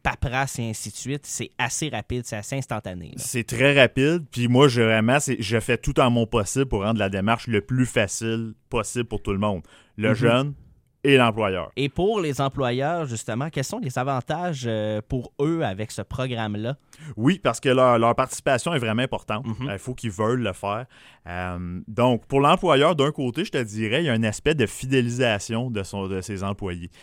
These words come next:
Speaker 2: Euh, c'est montrer en, un peu à tes employés que tu donnes de l'importance à leur développement professionnel, euh,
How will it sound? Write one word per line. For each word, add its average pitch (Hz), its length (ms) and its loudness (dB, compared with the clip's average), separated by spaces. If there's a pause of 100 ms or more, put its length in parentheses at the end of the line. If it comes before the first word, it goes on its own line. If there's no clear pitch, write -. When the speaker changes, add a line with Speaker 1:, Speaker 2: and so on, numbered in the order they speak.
(280)
Speaker 2:
Euh, 92 140 -4
c'est 127 180 0
montrer 131 460 4
en, 139 160 2
un 127 140 4
peu 165 100 2
à 180 60 4
tes 131 160 -4
employés 117 480 2
que 117 100 -4
tu - 160 -6
donnes 127 200 0
de 123 60 2
l'importance 127 460 -2
à 110 100 2
leur 107 160 2
développement 107 480 0
professionnel, 98 760 -6 (440)
euh, 85 260 -8